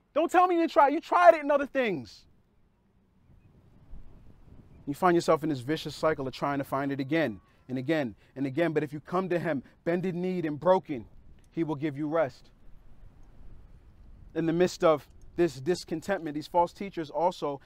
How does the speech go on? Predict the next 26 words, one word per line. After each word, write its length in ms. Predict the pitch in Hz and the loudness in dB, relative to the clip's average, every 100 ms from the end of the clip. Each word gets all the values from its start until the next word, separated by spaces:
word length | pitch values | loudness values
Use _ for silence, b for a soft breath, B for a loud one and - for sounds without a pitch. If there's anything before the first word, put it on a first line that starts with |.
| b | b
indulge, 560 | 151 156 135 170 180 151 | -10 -6 2 4 4 2
and 100 | 160 | -2
they 60 | |
lead 260 | 156 175 151 | -4 -4 -6
you 200 | 170 190 | -8 -8
to 100 | - | -6
want 200 | 156 156 | -4 -4
to 60 | 147 | -4
indulge 400 | 151 151 156 147 | -2 0 0 -4
in 80 | |
your 120 | 156 147 | -6 -4
own 160 | 151 | -4
desires. 460 | 147 139 170 139 131 | -4 0 0 0 -4
Look 100 | 151 | -10
at 60 | 127 | -8
Jude 240 | 151 151 | -8 -8
sixteen 400 | - 156 - 175 | -12 -12 -4 -2
again. 260 | 143 131 110 - - - - - - - - - - - - - - - - - - - - _ - - - - - - - - - - - - | -2 -6 -8 -14 -20 -20 -20 -20 -20 -20 -20 -20 -20 -20 -20 -20 -20 -20 -20 -20 -20 -20 -20 _ -20 -20 -20 -20 -20 -20 -20 -20 -20 -20 -20 -12
It 60 | 139 | -2
says 160 | 170 | -2
that 100 | 151 | 0
they 140 | 160 151 | 0 0
live 300 | 160 196 165 | 2 0 0
according 420 | 170 185 185 170 | -2 0 0 -2
to 120 | - | -4
their 120 | 151 | -4